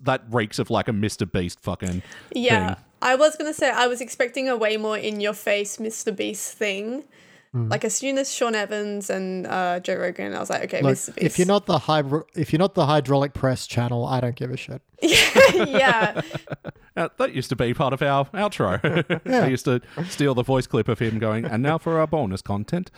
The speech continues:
Speaker 1: Uh,
Speaker 3: <laughs>
Speaker 1: they made a reference, again, this might be a little bit dated now, but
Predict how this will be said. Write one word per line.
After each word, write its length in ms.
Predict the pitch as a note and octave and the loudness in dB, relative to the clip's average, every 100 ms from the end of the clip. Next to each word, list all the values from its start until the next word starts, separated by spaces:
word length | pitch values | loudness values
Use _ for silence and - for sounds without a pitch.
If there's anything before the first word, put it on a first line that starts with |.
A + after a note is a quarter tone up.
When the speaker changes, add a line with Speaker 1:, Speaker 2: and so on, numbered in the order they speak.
| - - - G#3+ | -20 -20 -10 0
Speaker 1:
Uh, 320 | C#3+ - - | 4 6 4
Speaker 3:
<laughs> 80 | - | 2
Speaker 1:
they 80 | G#3 | 0
made 240 | A#3+ C#4+ | 0 2
a 160 | B3+ F#3+ | 0 2
reference, 600 | D3+ E3+ - F#3 F3 - | 0 0 0 -2 -2 -4
again, 340 | D#3 D3+ D3 | -2 -2 0
this 180 | D#3 - | -2 0
might 240 | D#3 D3+ | 0 0
be 100 | C#3+ | 2
a 60 | B2 | 0
little 160 | A#2+ A2 | 0 0
bit 200 | A2 G2 | -2 0
dated 360 | G#2+ G#2 G2 | 0 0 -2
now, 180 | A2 G#2 | -2 0
but 300 | A2 G#2 | 0 0